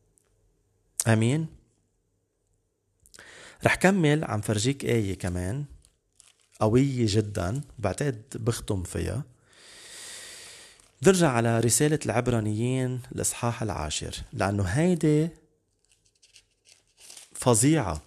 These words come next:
هاي الآية مدهشة قد ما هي واضحة، ورح تحسم لك الأمور. واضحة الآية، رح أقرأ لك إياها. بيحكي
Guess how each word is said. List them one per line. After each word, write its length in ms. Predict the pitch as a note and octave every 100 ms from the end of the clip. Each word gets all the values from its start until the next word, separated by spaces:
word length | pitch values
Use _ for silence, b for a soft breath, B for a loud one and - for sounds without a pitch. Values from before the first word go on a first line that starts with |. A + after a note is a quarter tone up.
| - -
هاي 100 | F#2+
الآية 540 | - F#2+ F#2 F#2+ F#2 _ _ _ _ _ _ _ _ _ _ _
مدهشة 680 | B2 D#3 C#3 A2+ F#2 - E2+ -
قد 160 | A2 A2+
ما 80 | A2
هي 260 | D#3 C#3
واضحة، 720 | A2+ A2 C3 B2+ - A2+ A#2 - B B B B B B _ _ - -
ورح 200 | A#2 A2+
تحسم 460 | - - - D3+ C#3+
لك 260 | A#2+ - A#2+
الأمور. 720 | G#2+ G2+ G#2 G2 F#2 F#2 - _ _ _ _ _ _ _ _ _ _ -
واضحة 460 | C3+ G3+ - G2+ F#2
الآية، 420 | F#2+ F#2 G2 G2
رح 180 | G2+ -
أقرأ 200 | C3 D3
لك 240 | A2+ -
إياها. 260 | F2 E2+ - b b b b b b b b b b b _ _ _ _ _ _ _ _ _ _ _ _ _ _ _ _ _ _ - -
بيحكي 680 | A#2+ B2 E3+ - B2+ A2+ A#2+